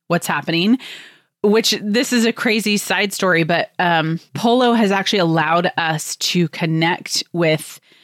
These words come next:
the, the four of us when there's been emergencies. So one of them fell down the stairs and poloed us. And because we get notifications right away, we were able to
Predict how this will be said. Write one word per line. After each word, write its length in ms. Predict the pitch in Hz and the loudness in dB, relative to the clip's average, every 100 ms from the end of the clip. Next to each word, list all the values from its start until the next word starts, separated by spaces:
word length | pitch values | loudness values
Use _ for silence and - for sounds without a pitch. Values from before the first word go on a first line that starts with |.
| _ _ _ _ | _ _ _ _
the, 320 | 170 190 185 | -4 -2 0
the 120 | 165 180 | 0 -2
four 260 | 180 170 | 0 2
of 100 | 180 | 2
us 260 | 156 147 - | 0 -2 -2
when 240 | 180 175 | 0 2
there's 220 | 175 165 | 2 0
been 180 | 175 165 | 0 0
emergencies. 960 | - 151 156 160 - - 82 - - - | 0 0 0 -2 -6 -6 -8 -8 -10 -12
So 240 | - 175 160 | -6 -2 0
one 260 | 156 170 | 2 2
of 240 | 185 175 - | 2 0 -2
them 320 | 180 175 170 | 0 2 0
fell 240 | - 170 | 0 -2
down 200 | 160 160 | 0 0
the 60 | 151 | 0
stairs 640 | - 180 196 359 - - - _ _ _ _ _ _ _ - | -2 0 2 0 -2 -8 -14 _ _ _ _ _ _ _ -2
and 600 | 202 190 185 180 180 - - - - - _ _ _ _ - | 0 2 2 2 2 -2 -8 -20 -20 -20 _ _ _ _ -4
poloed 320 | 254 214 220 | 2 2 4
us. 320 | 214 226 226 - | 2 0 0 0
And 240 | 196 185 | 2 2
because 260 | 185 220 190 | 2 2 2
we 80 | |
get 140 | 185 - | 2 2
notifications 600 | 175 165 214 208 208 202 | 0 -2 -4 -2 0 2
right 140 | 190 | 2
away, 520 | 190 190 185 185 185 | 2 2 2 2 0
we 140 | 170 170 | 0 0
were 120 | 160 | 0
able 280 | - 175 170 | 0 0 0
to 840 | - - 175 165 160 160 160 160 | 0 0 2 4 4 2 2 2